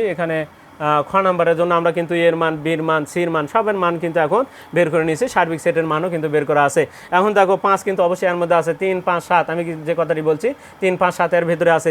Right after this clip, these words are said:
তিন, পাঁচ এর ভেতরে আছে, কিন্তু এমন কোনো মান এর ভেতরে থাকবে না যেটা সার্বিক সেটের ভেতরে নাই, এর মান কিন্তু কখনোই থাকবে না। আমাদের সার্বিক সেটের যদি থাকে তাহলে ওই সার্বিক সেটের মান প্রত্যেকটি মানই এ, বি, সি সেটের মধ্যে থাকতে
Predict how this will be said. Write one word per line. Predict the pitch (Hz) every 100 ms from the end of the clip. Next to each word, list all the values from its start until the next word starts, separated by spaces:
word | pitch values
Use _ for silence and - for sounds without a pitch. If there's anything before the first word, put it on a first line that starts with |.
| 139
তিন, | 185 175
পাঁচ | 165 165
এর | 156 151
ভেতরে | 143 147 143
আছে, | 147 - - -
কিন্তু | 190 196 185
এমন | 208 254
কোনো | 240 220 185
মান | 196 190
এর | 175
ভেতরে | 185 185 180
থাকবে | 175 170 175
না | 156
যেটা | 170 170 -
সার্বিক | 160 165 170
সেটের | 165 151
ভেতরে | 151 151 143
নাই, | 143 - - - - 156
এর | 175 170
মান | 175 175
কিন্তু | 185 190
কখনোই | 156 160 156 156
থাকবে | 139 143 175
না। | 190
আমাদের | 170 165 -
সার্বিক | 160 180 165
সেটের | 180 196 165 165
যদি | 151 143
থাকে | 151 147 185 190 - -
তাহলে | 165 156 170
ওই | 208
সার্বিক | 190 175 202 -
সেটের | 175 175 160
মান | 165 143
প্রত্যেকটি | 214 220 208 196
মানই | 175 175 165 170
এ, | 170 147
বি, | 165 156
সি | - 156 -
সেটের | 143 147
মধ্যে | 143 175 277 - - -
থাকতে | 143 151